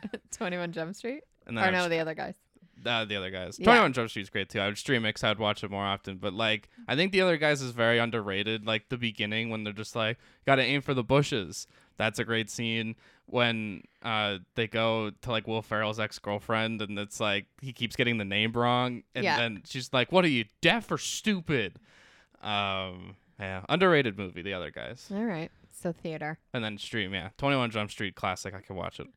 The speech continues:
Speaker 2: a lot.
Speaker 1: Yeah. You could watch that, like, once a week. Or maybe not that much.
Speaker 2: No, like,
Speaker 1: Maybe
Speaker 2: once a
Speaker 1: once a month?
Speaker 2: Yeah.
Speaker 1: Okay, once a month.
Speaker 2: Bi-weekly.
Speaker 1: Bi- <laughs>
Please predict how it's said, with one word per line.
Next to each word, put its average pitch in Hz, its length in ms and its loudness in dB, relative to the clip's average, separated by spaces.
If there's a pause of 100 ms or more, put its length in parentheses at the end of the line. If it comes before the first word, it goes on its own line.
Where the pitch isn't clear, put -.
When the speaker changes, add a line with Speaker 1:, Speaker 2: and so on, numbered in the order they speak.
(320)
Speaker 2:
a - 40 -14
lot. 71 320 -10 (240)
Speaker 1:
Yeah. 160 260 -2 (640)
You 190 120 -4
could 175 160 -4
watch 151 260 -4
that, 139 220 -8
like, 175 200 -16
once 156 200 -12
a 170 40 -12
week. 180 280 -16 (600)
Or 160 40 -12
maybe 160 160 -2
not 143 160 -8
that - 140 -16
much. - 340 -16
Speaker 2:
No, 104 380 -6
like, 131 280 -6
Speaker 1:
Maybe 214 160 4
Speaker 2:
once - 0 -
a 196 40 2
Speaker 1:
once 185 180 -2
a - 40 -10
month? 170 200 -8 (160)
Speaker 2:
Yeah. 339 240 -2 (180)
Speaker 1:
Okay, 165 220 2
once 202 240 -4
a 240 40 -10
month. 226 160 -6 (300)
Speaker 2:
Bi-weekly. 131 640 2 (140)
Speaker 1:
Bi- 233 200 8 (520)
<laughs> 415 140 8